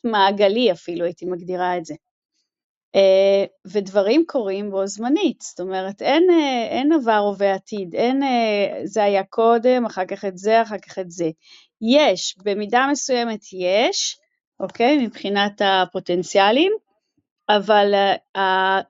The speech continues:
הדרך שבה אנחנו הולכים בעולם הפיזי, בעולם מה שנקרא המימד השלישי, אה, אז יש דרך אחת.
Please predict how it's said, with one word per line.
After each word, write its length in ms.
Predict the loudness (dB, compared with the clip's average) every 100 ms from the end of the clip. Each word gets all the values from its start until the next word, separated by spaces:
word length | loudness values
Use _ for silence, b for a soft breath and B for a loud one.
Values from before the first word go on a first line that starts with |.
| _
הדרך 480 | -8 2 2 2 0
שבה 340 | -2 2 2
אנחנו 360 | 2 0 -4 -6
הולכים 560 | -6 -4 -2 0 0 -2 _ _ _ -20
בעולם 920 | -18 -16 0 4 4 4 4 2 0 -2
הפיזי, 720 | -6 -10 -6 -4 -4 -2 0 0 -4 _ _ _
בעולם 380 | 2 4 4 2
מה 100 | 0
שנקרא 400 | -4 -10 -6 -2
המימד 640 | 0 2 0 -2 -2 -2 -2
השלישי, 600 | -6 -8 -6 -4 0 0 0 -4 _ _ _ _ _ _ _ _
אה, 240 | 2 4 2 -2
אז 400 | 0 0 0 0
יש 240 | 0 2
דרך 340 | 0 0 -4
אחת. 460 | -10 -2 -2 -2 -12